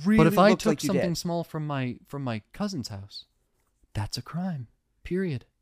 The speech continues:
Speaker 1: If you did it on purpose, yeah.
Speaker 2: Yes.
Speaker 1: But if it fell in your bag and
Speaker 2: That
Speaker 1: then you
Speaker 2: was
Speaker 1: walked
Speaker 2: never
Speaker 1: out
Speaker 2: it.
Speaker 1: with it?
Speaker 2: It was always, it was, it was, I said,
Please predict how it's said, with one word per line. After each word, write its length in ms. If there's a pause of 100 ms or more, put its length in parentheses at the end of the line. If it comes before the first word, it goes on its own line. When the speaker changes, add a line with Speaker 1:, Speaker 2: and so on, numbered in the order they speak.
(120)
Speaker 1:
If 100
you 60
did 80
it 40
on 120
purpose, 400
yeah. 260 (240)
Speaker 2:
Yes. 420
Speaker 1:
But 100
if 100
it 80
fell 240
in 80
your 100
bag 460 (200)
and 120
Speaker 2:
That 40
Speaker 1:
then 60
you 40
Speaker 2:
was 100
Speaker 1:
walked 140 (100)
Speaker 2:
never 60
Speaker 1:
out 120
Speaker 2:
it. 40
Speaker 1:
with 100
it? 160
Speaker 2:
It 100
was 160
always, 380
it 100
was, 120
it 200
was, 140
I 80
said, 300